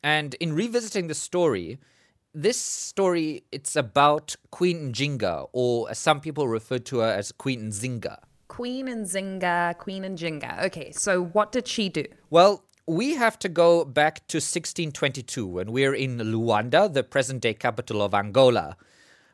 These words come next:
Speaker 1: But then Luanda was a very different place. It was an important port town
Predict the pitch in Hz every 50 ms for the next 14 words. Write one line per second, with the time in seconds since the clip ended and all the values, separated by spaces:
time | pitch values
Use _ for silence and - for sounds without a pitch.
0 | _ _ 135 135 160 160 165 165 160 - - _ _ _ _ - 147 127 185 220
1 | 277 320 349 339 339 320 311 294 220 - - _ _ _ 185 202 185 185 202 208
2 | 233 240 220 220 214 202 190 185 180 175 165 147 - - 170 165 156 139 143 127
3 | 135 135 135 131 127 120 - 117 110 110 - 127 117 107 95 - 113 110 - 131
4 | 156 170 165 156 143 - 139 135 135 135 - - 185 185 185 180 - 156 143 -
5 | - _ - 175 180 208 202 - - - 127 127 147 202 262